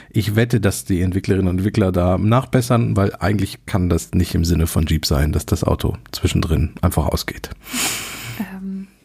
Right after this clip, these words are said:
Speaker 2: gut, so viel dazu. Ähm, wir hoffen, ihr fahrt alle vorsichtig, äh, auch wenn ihr keine Software-Updates auf euer Auto spielen lasst. <laughs> Aber, ähm, ja, dabei belassen wir es erstmal.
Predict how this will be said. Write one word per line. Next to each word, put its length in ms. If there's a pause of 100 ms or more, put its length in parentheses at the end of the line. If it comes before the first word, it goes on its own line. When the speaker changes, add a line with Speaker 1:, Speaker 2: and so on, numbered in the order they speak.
(760)
Speaker 2:
gut, 460
so 200
viel 180
dazu. 760
Ähm, 520
wir 140
hoffen, 300
ihr 180
fahrt 320
alle 220
vorsichtig, 760
äh, 360 (640)
auch 240
wenn 100
ihr 100
keine 280
Software-Updates 760
auf 160
euer 240
Auto 180
spielen 400
lasst. 380 (720)
<laughs> 680
Aber, 600 (400)
ähm, 500 (160)
ja, 280
dabei 340
belassen 420
wir 80
es 80
erstmal. 580